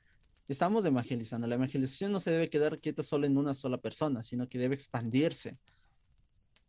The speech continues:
Y eso es lo que estamos haciendo. Entonces, cuando se crean más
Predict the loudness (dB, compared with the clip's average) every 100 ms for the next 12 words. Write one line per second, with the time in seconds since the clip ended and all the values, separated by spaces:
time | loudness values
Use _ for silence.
0 | -14 -2 0 2 0 -2 -2 0 0 0
1 | 0 -2 -4 -10 -12 -8 -8 -4 -2 -2
2 | -2 0 0 2 2 0 -2